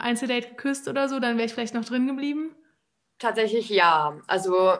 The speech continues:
Speaker 2: man, man steht halt immer zwischen diesen beiden Stühlen. Zum einen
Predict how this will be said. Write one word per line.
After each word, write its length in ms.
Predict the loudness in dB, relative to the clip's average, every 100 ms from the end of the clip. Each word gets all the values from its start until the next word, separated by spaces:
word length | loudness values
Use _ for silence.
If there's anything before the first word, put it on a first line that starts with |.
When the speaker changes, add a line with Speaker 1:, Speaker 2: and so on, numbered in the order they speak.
| _
Speaker 2:
man, 240 | -2 -2 -2
man 280 | -2 -2 -4
steht 260 | -2 -2 0
halt 140 | 0
immer 220 | 2 2
zwischen 480 | 0 -4 -2 0 0
diesen 540 | 2 4 4 4 2
beiden 280 | 4 4 4
Stühlen. 800 | 0 0 2 6 6 6 2 -2
Zum 220 | -6 2
einen 480 | 2 2 0 -4 -4